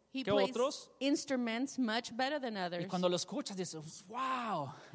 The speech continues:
Speaker 1: And when you listen to him, you, or you hear him, you say, "Wow.
Speaker 2: Man, he's good.
Speaker 1: Qué bueno es."
Speaker 2: Ah,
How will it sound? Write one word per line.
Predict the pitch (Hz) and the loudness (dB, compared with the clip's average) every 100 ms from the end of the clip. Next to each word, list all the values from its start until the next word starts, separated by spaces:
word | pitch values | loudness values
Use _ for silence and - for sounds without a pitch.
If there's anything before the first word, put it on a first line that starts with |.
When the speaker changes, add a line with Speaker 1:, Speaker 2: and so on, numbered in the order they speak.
| - | -10
Speaker 1:
And | - 247 | -2 0
when | 233 233 | 2 0
you | 226 226 226 | 0 0 0
listen | 233 269 359 294 269 | 0 0 0 -2 -2
to | 220 | -4
him, | 208 190 190 | -4 -4 -4
you, | 190 - | -8 -4
or | 190 | -4
you | 180 190 | -4 -6
hear | 190 302 | -4 -2
him, | 262 214 | -2 -2
you | 196 | -6
say, | 202 180 | -6 -4
"Wow. | 190 202 214 196 165 | -2 -4 -4 -6 -8
Speaker 2:
Man, | 156 156 143 | -6 -6 -6
he's | 131 | -10
good. | - 123 120 117 - - _ - | -10 -10 -12 -14 -20 -20 _ -6
Speaker 1:
Qué | 208 226 | -2 -2
bueno | 190 180 196 214 190 | -4 -6 -4 -2 -4
es." | 180 170 - - 156 180 - _ _ _ _ _ _ _ _ _ _ _ _ _ - _ _ 247 _ _ _ _ _ _ _ _ _ _ | -4 -6 -10 -16 -18 -18 -20 _ _ _ _ _ _ _ _ _ _ _ _ _ -20 _ _ -20 _ _ _ _ _ _ _ _ _ _
Speaker 2:
Ah, | - 127 120 113 | -10 -8 -8 -10